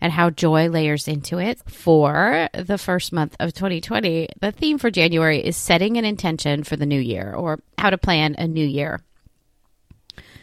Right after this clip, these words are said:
Along with this theme that I'm really excited to start unpacking, I'm gonna be two, be doing two other new things to give this theme a little more room to breathe each month, because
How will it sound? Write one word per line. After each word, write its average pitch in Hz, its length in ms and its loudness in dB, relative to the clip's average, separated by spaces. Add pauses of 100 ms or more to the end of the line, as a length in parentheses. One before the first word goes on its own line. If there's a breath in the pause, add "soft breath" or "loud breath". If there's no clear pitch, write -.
(240 soft breath)
Along 311 260 4
with 320 140 2
this - 260 0
theme 294 400 4
that 190 300 0
I'm 196 100 2
really 190 220 2
excited 180 460 -2
to 170 60 -8
start 175 300 -2
unpacking, 170 520 -2
I'm 165 100 0
gonna 220 100 2
be 269 140 0
two, 294 340 0
be 233 240 0
doing 233 300 2
two 247 360 0 (120)
other 190 320 4
new 269 360 8
things 156 600 -2 (340 loud breath)
to 247 80 -4
give 233 460 2
this 254 260 2
theme 226 560 -2
a - 80 2
little 202 180 4
more 208 160 2
room 185 320 0
to 202 140 -4
breathe 196 440 0
each - 260 -4
month, 143 280 -6
because 233 300 2